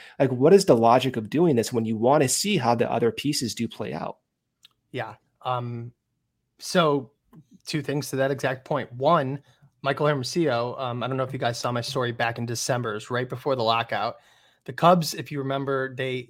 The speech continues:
Speaker 2: they cut him, and then almost immediately within twenty-four hours, um, sign him to a big league deal. And it was like, "What? That doesn't happen. That doesn't make sense." So what actually happened there is he, he, uh, he, the,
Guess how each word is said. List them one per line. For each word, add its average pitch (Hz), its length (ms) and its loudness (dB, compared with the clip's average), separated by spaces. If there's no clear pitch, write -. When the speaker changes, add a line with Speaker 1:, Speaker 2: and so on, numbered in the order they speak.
Speaker 2:
they 127 460 -8
cut 220 260 -4
him, 120 480 -8
and 143 100 -6
then 143 120 -2
almost 185 320 4
immediately 170 440 4
within 135 240 -4
twenty-four 135 400 0
hours, 127 720 0
um, 117 540 -2
sign 156 220 2
him 147 80 -2
to - 120 -2
a 139 40 -2
big 131 200 -4
league 127 200 -6
deal. 127 240 -6
And 113 80 -10
it - 20 -10
was 113 180 -10
like, 101 180 -10
"What? 190 300 -2
That 147 180 -4
doesn't 143 360 -4
happen. 123 360 -4
That 123 60 -6
doesn't 127 180 -8
make 117 160 -8
sense." 117 420 -8
So 156 120 -6
what 175 100 8
actually 180 260 4
happened 185 460 4
there 131 300 -4
is 135 320 -6
he, - 160 -18
he, - 300 -20
uh, 143 80 -12
he, 123 100 -16
the, 139 320 -12